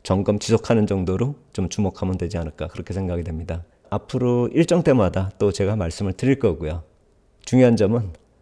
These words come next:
엔비디아가 모든 걸 해결하는 건 아니다. 에이아이 산업에 대해서 중기적으로 또 희망을 던져줬지만 너무 흥분하기보다는 중장기 흐름에 적응하면서 유동성 흐름을 감안한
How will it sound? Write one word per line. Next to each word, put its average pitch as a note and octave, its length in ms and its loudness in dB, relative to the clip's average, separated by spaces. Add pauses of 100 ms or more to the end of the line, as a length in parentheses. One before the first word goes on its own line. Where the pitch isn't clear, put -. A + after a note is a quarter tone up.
(340)
엔비디아가 A#2+ 540 6
모든 A#2+ 320 4
걸 B2+ 140 6
해결하는 A2 440 2
건 G#2 160 -2
아니다. E2 420 -4 (560)
에이아이 A#2+ 360 6
산업에 G#2 640 4
대해서 G#2 600 0 (380)
중기적으로 G#2+ 600 4
또 - 200 2
희망을 C3+ 380 2
던져줬지만 F#2+ 760 -2 (460)
너무 G2+ 300 2
흥분하기보다는 G#2 880 0 (340)
중장기 D3 440 6
흐름에 A#2 380 2
적응하면서 F#2+ 840 0 (320)
유동성 A#2+ 380 4
흐름을 A#2 280 4
감안한 G#2 540 4